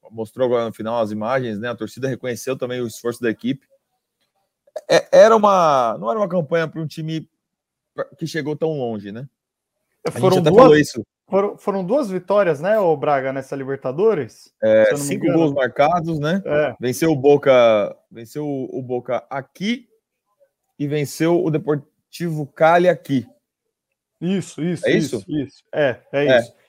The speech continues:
Speaker 2: E aí
Speaker 1: E
Speaker 2: empatou
Speaker 1: aí
Speaker 2: com o Always Red lá e aqui também,
Speaker 1: E
Speaker 2: né?
Speaker 1: aqui,
Speaker 2: É.
Speaker 1: e perdeu, e empatou com o Cali lá, e empatou com o Boca lá. É,
Speaker 2: É.
Speaker 1: cinco gols marcados, o Corinthians não fez gols nos últimos quatro jogos, né?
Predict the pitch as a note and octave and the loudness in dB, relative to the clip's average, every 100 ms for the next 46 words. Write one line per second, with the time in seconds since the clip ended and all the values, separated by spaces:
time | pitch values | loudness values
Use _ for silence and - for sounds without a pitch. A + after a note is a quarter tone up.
0 | _ F3 F3 G3+ A#3 F#3 C3 A#2 G3+ F3+ | _ 0 2 4 6 6 4 0 -2 0
1 | F3+ F3+ F#3 F3 D#3 E3+ E3 D3 D3+ D3 | 2 2 2 -2 -2 0 0 -2 -6 0
2 | D#3+ F#3+ C4+ G#3 A#3 C4 - G#3+ G#3+ D#3+ | 2 2 2 0 -2 -2 -6 -6 -4 -4
3 | C#3 A#2 A#2+ C3 C3+ F3 G#3+ - _ _ | 0 0 0 -2 -2 -2 -4 -10 _ _
4 | C3+ B2 A#2 A#2 C3+ A#2+ C3 C3 - B2 | -6 -6 -6 -2 0 0 -2 -2 -4 -6
5 | B2 B2 C3 B2+ B2+ B2 B2 C3 D#3 D3 | -2 -4 -4 -8 -10 -4 -2 0 2 2
6 | D3+ D#3+ D#3+ D#3 D#3+ D3+ D3+ D#3+ C#3+ A2 | 2 -2 -8 -10 -10 -8 -6 -2 0 -2
7 | F#2+ _ _ _ _ _ G#2+ G#2+ G#2 G2+ | -4 _ _ _ _ _ -2 0 0 0
8 | G2+ G2 G2 F#2+ F#2 - F#3 F#3 D3+ C3 | -2 0 0 0 -2 -4 -8 -4 -2 0
9 | C3+ B2 C#3+ E3+ F3+ C#3 C#3+ D3+ D#3 C#3 | 0 0 0 0 -2 -6 -6 -6 -6 -6
10 | D3+ E3+ C#3+ C#3 C#3 B2+ C#3 C#3 - D3+ | -6 -4 -4 -4 -4 -6 -12 -14 0 0
11 | F3+ D#3 C3 C3 G#2+ G#2+ | 0 -2 0 0 -2 -10